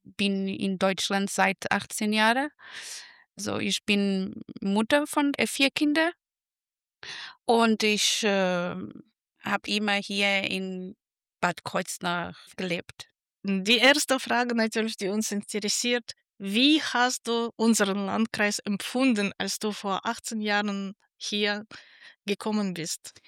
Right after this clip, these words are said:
Speaker 1: Also ich, ähm, bin direkt von Portugal hier nach Bad Kreuznach. Ich habe eine Anzeige, ähm, in, in einer portugiesischen Zeitung gesehen und, äh,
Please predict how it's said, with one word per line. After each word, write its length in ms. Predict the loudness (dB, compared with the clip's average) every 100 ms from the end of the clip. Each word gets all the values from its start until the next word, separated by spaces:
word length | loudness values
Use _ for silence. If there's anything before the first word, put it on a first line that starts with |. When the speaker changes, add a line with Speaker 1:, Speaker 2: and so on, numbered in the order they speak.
| _ _ _ _ _ 2
Speaker 1:
Also 540 | 4 4 4 4 4
ich, 400 | 0 0 2 2 2
ähm, 800 | 2 2 0 0 -2 -4 -6 -6
bin 320 | 0 2 2
direkt 440 | 2 0 0 -2
von 260 | -6 -2 0
Portugal 640 | -2 -4 0 2 2 0 -4
hier 580 | -4 2 4 4 2 -2
nach 240 | -2 0 0
Bad 240 | -2 -2
Kreuznach. 540 | 0 2 2 0 0 -4 -16 -16 -16 -14 -4
Ich 260 | 0 4
habe 600 | 4 4 2 4 4 2 2
eine 500 | 2 4 4 4 2
Anzeige, 840 | 0 -2 4 4 4 4 4 2 -2
ähm, 420 | 0 2 2 0 -2
in, 760 | 0 0 0 -2 -4 -6 -10 -18 -20 -20 _ -10 -10 -10 -16 -18 _ _ -2
in 200 | 2 4
einer 160 | 2
portugiesischen 680 | -2 -6 -2 -2 0 -2 0
Zeitung 580 | 2 2 0 -2 -2 -4 -4
gesehen 400 | -2 2 2 2 -6 -10 -10 -10 -14 2
und, 420 | 4 4 2 -2
äh, 640 | 0 2 2 2 2 0